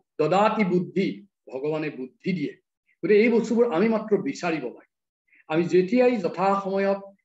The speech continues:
ভগৱানক বিচাৰো, ভগৱানক স্মৃতিত ৰাখিব বিচাৰো, ভগৱানে আমাক সেই পৰিৱেশটো অনুকূল কৰি তোলে, যাতে আমি ভগৱানক সেই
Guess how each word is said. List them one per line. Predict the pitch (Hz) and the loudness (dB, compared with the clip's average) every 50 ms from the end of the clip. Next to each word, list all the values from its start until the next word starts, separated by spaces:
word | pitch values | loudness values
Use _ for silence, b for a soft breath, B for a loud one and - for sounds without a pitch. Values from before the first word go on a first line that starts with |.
| _ _ _ | _ _ _
ভগৱানক | - 135 139 147 147 156 156 160 147 120 107 | -16 -10 -8 -6 -6 -4 -4 -4 -6 -6 -8
বিচাৰো, | 110 120 110 - - 147 143 143 143 143 147 143 _ _ _ _ _ _ - 120 | -12 -12 -12 -10 -6 -4 -2 -2 -2 -2 -4 -4 _ _ _ _ _ _ -8 -4
ভগৱানক | 139 151 156 160 156 151 151 - | -4 -2 -2 -2 -2 -4 -8 -12
স্মৃতিত | - - 160 160 160 160 233 277 - - - | -12 -6 -2 -2 -2 0 0 -2 -2 -2 -6
ৰাখিব | 147 - - 160 147 139 127 | -6 -6 -4 -4 -4 -4 -4
বিচাৰো, | 131 123 - 151 143 151 180 208 - - _ _ _ _ _ - | -4 -8 -4 -4 -2 0 -2 -4 -4 -8 _ _ _ _ _ -12
ভগৱানে | 123 127 139 135 143 139 139 | -8 -6 -6 -6 -6 -6 -6
আমাক | 131 123 123 139 139 135 - - _ _ _ _ _ | -6 -6 -4 -6 -6 -6 -10 -16 _ _ _ _ _
সেই | - 240 254 262 254 | -2 2 2 2 2
পৰিৱেশটো | - - 165 156 165 165 170 160 165 - - 180 175 190 196 - _ _ _ _ _ - | 0 0 0 0 0 0 0 -2 -2 -4 -6 -4 -4 -4 -6 -10 _ _ _ _ _ 0
অনুকূল | 165 175 196 208 202 240 240 214 - | 2 4 4 4 4 2 0 2 2
কৰি | 185 156 151 147 | 0 0 0 -2
তোলে, | 143 135 127 127 135 165 185 - _ _ _ - | -4 -6 -6 -4 -4 -6 -6 -10 _ _ _ -14
যাতে | 131 127 127 | -14 -12 -10
আমি | 120 113 123 120 | -10 -10 -12 -12
ভগৱানক | - 104 110 110 110 113 113 160 240 240 - - _ _ _ _ _ _ _ _ _ - | -12 -12 -12 -10 -8 -8 -6 -6 -6 -8 -10 -20 _ _ _ _ _ _ _ _ _ -6
সেই | - 160 156 | -4 -4 -4